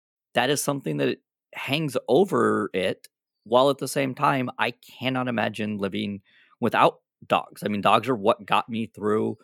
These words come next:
some of the worst times in my life. Uh, when I moved here from San Diego, um, in the year prior to moving, I ended an eight-year relationship who I owned both of the dogs with. Uh, I,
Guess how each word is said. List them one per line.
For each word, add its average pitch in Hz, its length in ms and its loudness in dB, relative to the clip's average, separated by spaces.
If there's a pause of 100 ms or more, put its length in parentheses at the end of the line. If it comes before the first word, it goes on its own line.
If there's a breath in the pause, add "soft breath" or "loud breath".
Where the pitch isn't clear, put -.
(840)
some 123 220 2
of 117 60 2
the 113 80 4
worst 101 580 0
times 107 640 -2
in 110 140 -4
my 113 160 2
life. 117 400 0
Uh, 95 260 -2
when 98 200 -2
I 107 220 -2
moved 120 280 0
here 123 260 2
from 110 460 -6
San 110 220 -4
Diego, 107 580 -2 (500)
um, 104 320 -4
in 113 260 -6
the 107 80 -2
year 117 220 4
prior 131 260 2
to 131 60 0
moving, 135 400 -2 (260 soft breath)
I 107 140 2
ended 123 280 2
an 101 180 2 (100)
eight-year 117 280 2
relationship 110 600 2
who 110 120 4
I 104 100 4
owned 113 400 4
both 98 220 4
of 98 80 -4
the 92 60 -4
dogs 92 300 -2
with. 101 220 -4 (640)
Uh, 92 340 4
I, 107 300 0